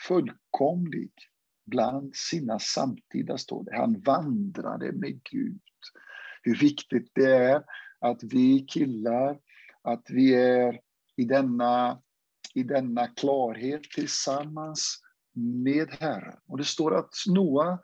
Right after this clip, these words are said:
i kapitel sex tio, han blev far till tre söner, Sem, Ham och Jafet. Och jorden blev mer och mer fördärvad inför Gud och full av våld. Det ser ut som dagens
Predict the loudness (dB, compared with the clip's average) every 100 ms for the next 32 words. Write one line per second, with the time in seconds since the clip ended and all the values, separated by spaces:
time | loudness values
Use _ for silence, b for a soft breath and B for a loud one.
0 | B B B B -4 -2 0 0 0 -2
1 | 0 0 0 -6 0 0 0 2 2 2
2 | -2 B B B -2 0 0 2 4 4
3 | 0 2 2 4 2 2 0 -4 _ _
4 | _ -10 -2 0 0 -4 -2 -2 -2 -6
5 | -6 -4 -4 -6 _ _ _ _ _ _
6 | _ _ _ _ _ _ _ -16 -12 -4
7 | 0 0 -2 0 2 4 2 2 2 4
8 | 4 4 2 2 0 0 2 2 0 -8
9 | -8 -6 0 0 0 -6 -8 -6 -6 -6
10 | -8 -4 -4 -6 -10 -10 -8 -6 -6 -4
11 | -6 -6 -6 -2 0 -2 -4 -6 -6 -8